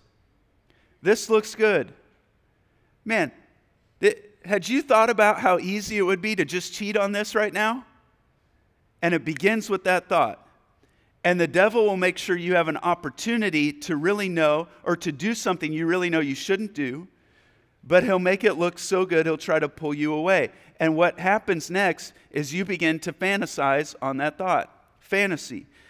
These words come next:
This is where we think, "Well, what it would be like if I did it? What would it be like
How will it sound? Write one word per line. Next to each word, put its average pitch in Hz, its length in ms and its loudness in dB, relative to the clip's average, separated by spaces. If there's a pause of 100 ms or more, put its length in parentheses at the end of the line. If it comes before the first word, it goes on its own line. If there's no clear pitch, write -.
(140)
This 170 260 -4
is 190 120 -10
where 180 180 -2
we 165 100 0
think, 156 280 -2
"Well, 135 100 -2
what 160 180 2
it 220 60 0
would 190 160 -2
be 160 120 0
like 147 400 0 (160)
if - 180 -6
I 185 100 2
did 226 200 0
it? - 160 -4 (760)
What - 140 -4
would 392 120 -4
it 170 80 -4
be 156 140 0
like 131 320 0